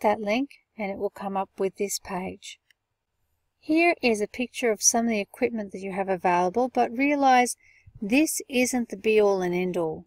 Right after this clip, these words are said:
You can actually order other equipment or bring stuff from home in order to build your machine. But as you can see, we've got quite a few things here.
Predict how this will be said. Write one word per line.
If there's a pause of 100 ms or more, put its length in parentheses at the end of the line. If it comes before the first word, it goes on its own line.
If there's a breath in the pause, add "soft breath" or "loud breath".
You
can
actually
order
other
equipment
or
bring
stuff
from
home
in
order
to
build
your
machine. (680 soft breath)
But
as
you
can
see,
we've
got
quite
a
few
things
here.